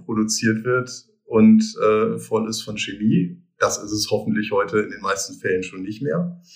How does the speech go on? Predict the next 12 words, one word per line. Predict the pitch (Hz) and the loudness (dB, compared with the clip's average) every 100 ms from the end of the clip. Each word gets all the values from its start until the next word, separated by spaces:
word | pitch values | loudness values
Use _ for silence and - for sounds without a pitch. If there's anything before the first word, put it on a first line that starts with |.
| - - _ _ _ - | -20 -20 _ _ _ -6
Es | - | 2
geht | 107 | 4
dann | 101 104 | 4 2
aber | 113 110 | 0 -2
auch | 113 110 | -4 -2
weiter, | 110 117 | -2 0
dass | 113 110 | -2 -4
man | 113 | -6
sich | - - | -8 -4
Gedanken | 113 110 110 110 | 0 0 0 -2
drüber | 107 | -2
macht, | 104 104 110 - | 0 -2 -4 -8